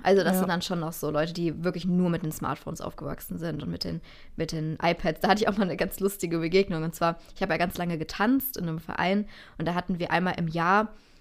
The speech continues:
Speaker 1: so eine, ähm, so eine Show, sag ich mal, wo alle, also auch die ganz Kleinen, mitgetanzt haben. Ne? Also es
Speaker 2: Mhm.
Speaker 1: war wie so eine Art Musical aufgebaut. Und wir hatten da einmal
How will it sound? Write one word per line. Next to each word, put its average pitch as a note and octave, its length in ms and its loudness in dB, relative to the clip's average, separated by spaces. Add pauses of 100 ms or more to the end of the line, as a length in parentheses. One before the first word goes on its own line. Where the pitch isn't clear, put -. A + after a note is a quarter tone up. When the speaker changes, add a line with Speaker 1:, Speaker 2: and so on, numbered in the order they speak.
(120)
Speaker 1:
so F3+ 240 0
eine, F3+ 500 4
ähm, D#3+ 640 0 (480)
so - 120 -6
eine E3+ 100 0
Show, A#3 380 6
sag B3 200 4
ich A3+ 120 -6
mal, G#3 360 4
wo E3 280 -2
alle, C#4 520 8 (380)
also F#3 180 4
auch G#3 100 0
die G#3 100 -4
ganz C4 380 4
Kleinen, A3+ 800 6 (160)
mitgetanzt - 880 4
haben. F#2 420 -2
Ne? F#3+ 80 2
Also F3+ 160 8
es E3 60 4
Speaker 2:
Mhm. E3+ 40 2
Speaker 1:
war F3+ 180 4
wie G3 80 2
so F#3+ 80 2
eine F3+ 120 0
Art E3+ 80 -4
Musical F3 540 2
aufgebaut. - 640 -4
Und - 260 -2
wir G3 100 0
hatten A#3 200 0
da G3+ 100 4
einmal A#3 480 4